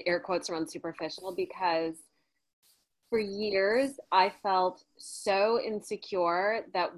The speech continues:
what my quote unquote zone of genius is, is all around these soft things. Like, I was a makeup artist and a stylist, and I did all these things while all of my friends were going to law school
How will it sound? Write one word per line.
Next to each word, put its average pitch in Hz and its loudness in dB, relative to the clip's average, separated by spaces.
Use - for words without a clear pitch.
what 170 0
my 165 0
quote 165 -2
unquote 165 -4
zone 165 -2
of 147 -6
genius 170 -6
is, 214 -2
is 196 0
all 190 6
around 185 4
these 180 0
soft 240 2
things. - -6
Like, 143 -8
I 143 -2
was 160 -4
a 208 -8
makeup 302 2
artist 151 -2
and 139 -8
a 165 -6
stylist, 226 0
and 165 -4
I - -4
did 180 -2
all 180 2
these 175 -2
things 160 -4
while 170 2
all 190 6
of 190 0
my 175 0
friends 233 2
were 208 -2
going 175 2
to 185 -6
law 156 4
school 160 -2